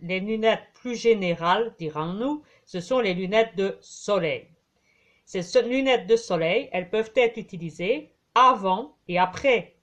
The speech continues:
votre période d'activité sportive, mais également pendant votre activité, puisque ces lunettes pourront être utilisées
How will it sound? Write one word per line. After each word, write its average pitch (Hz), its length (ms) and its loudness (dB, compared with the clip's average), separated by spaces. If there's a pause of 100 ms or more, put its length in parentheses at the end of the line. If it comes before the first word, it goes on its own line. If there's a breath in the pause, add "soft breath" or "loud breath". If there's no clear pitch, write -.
votre 180 300 -6
période 180 640 -6 (220)
d'activité 185 560 -6
sportive, 226 580 -8 (280 soft breath)
mais 196 280 -6
également 247 800 0 (380)
pendant 311 460 4
votre 240 240 -4
activité, 196 800 -8
puisque 302 340 -4
ces 294 200 0
lunettes 202 400 -2 (100)
pourront 226 480 -2
être 180 500 0
utilisées 220 760 -4